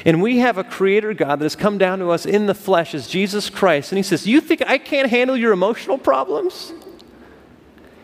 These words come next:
You think I can't help you with your finances or your relationships?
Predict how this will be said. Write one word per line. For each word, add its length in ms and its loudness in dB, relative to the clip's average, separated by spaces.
You 180 6
think 240 -2
I 100 2
can't 260 -2
help 260 -2
you 100 -2
with 200 -2
your 100 2
finances 800 -2
or 60 0
your 140 4
relationships? 1160 -2